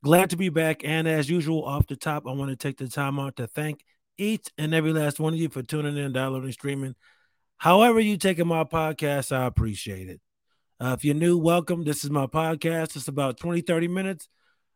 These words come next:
I talk about whatever's in my mind, a lot about my son, uh, my own personal journey, thir-, uh, journey things that I'm going through, uh, dis-, discovering shit about myself,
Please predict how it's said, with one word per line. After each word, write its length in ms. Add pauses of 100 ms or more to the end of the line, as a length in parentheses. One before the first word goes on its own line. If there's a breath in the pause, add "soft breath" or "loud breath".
I 140
talk 260
about 280
whatever's 360
in 80
my 100
mind, 320
a 40
lot 180
about 180
my 140
son, 440
uh, 260 (680 soft breath)
my 200
own 280
personal 440
journey, 420
thir-, 340
uh, 200
journey 300
things 240
that 80
I'm 160
going 300
through, 360
uh, 440
dis-, 180 (220)
discovering 420
shit 180
about 240
myself, 560